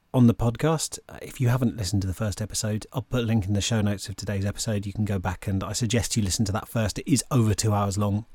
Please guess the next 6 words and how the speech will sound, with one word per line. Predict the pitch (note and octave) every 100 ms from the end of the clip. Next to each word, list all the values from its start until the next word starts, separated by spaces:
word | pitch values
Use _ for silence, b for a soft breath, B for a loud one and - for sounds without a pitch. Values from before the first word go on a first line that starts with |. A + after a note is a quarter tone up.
| -
That | G#2 -
was | G2 F#2 - B B B B B B B - - _ -
an | G#2 F#2
unfortunate | F#2 G2+ - G2+ - -
artifact | G#2+ - - G#2 - A2+
of | G2